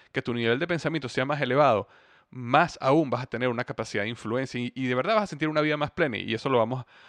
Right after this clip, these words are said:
a hablar más adelante. Entonces, en ningún momento, específicamente tocando el caso de la religión, en ningún momento estoy afirmando que todas las personas religiosas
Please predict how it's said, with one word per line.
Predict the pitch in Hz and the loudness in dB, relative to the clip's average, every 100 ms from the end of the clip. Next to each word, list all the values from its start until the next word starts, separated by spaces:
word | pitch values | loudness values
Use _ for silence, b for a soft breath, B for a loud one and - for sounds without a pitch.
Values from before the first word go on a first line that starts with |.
| B | B
a | - | -2
hablar | 123 104 101 120 b b b | 0 2 2 0 b b b
más | 123 127 | 0 2
adelante. | 117 123 - | 4 2 0
Entonces, | - 190 277 - b b b | 0 4 4 2 b b b
en | 160 160 | 2 2
ningún | 160 226 | 2 4
momento, | 233 170 143 147 | 4 4 2 -2
específicamente | 131 127 170 131 | -6 -4 -4 -2
tocando | - 135 123 | -2 -2 -2
el | 135 | -2
caso | 143 147 | -2 0
de | 147 | -2
la | |
religión, | 147 131 113 | -2 -4 -4
en | 117 | -4
ningún | 131 185 | -4 -2
momento | 208 180 156 | -2 -2 -4
estoy | 131 131 | -4 -4
afirmando | - 131 104 151 110 104 | -2 -2 0 0 0 -4
que | - 107 | -6 -2
todas | - 135 170 | 4 6 6
las | 160 | 4
personas | 113 - 120 135 | -4 -2 -2 0
religiosas | 113 98 120 127 - 98 | -2 -2 2 2 2 -6